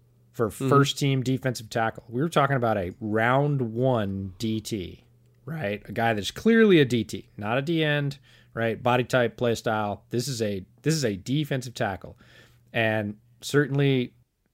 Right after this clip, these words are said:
Speaker 1: somewhat devalued unless you're Aaron Donald-like, and I'm not saying he's Aaron Donald-like, but this was the guy that was on preseason watch lists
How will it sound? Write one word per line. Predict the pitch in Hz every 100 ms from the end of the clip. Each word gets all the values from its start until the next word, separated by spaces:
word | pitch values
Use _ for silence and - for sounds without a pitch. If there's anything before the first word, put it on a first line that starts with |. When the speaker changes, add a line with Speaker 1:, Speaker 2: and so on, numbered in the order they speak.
| _
Speaker 1:
somewhat | - 196 233 214
devalued | 151 143 139 139 139 143 113
unless | 107 117 113 -
you're | 117 107 98 - _ _ -
Aaron | 135 113
Donald-like, | 117 123 139 127 131 131 127
and | 98
I'm | 92
not | 107 117
saying | - 117 107
he's | 113 104
Aaron | 113 95
Donald-like, | 107 117 143 131 143 127 - - - _
but | 127 101 -
this | 254 -
was | 330 208
the | 143
guy | 139 131
that | 120 113
was | 113
on | 117 107 104 101 - _
preseason | - 180 175 160 139
watch | 127 170 165 -
lists | 110 104 - -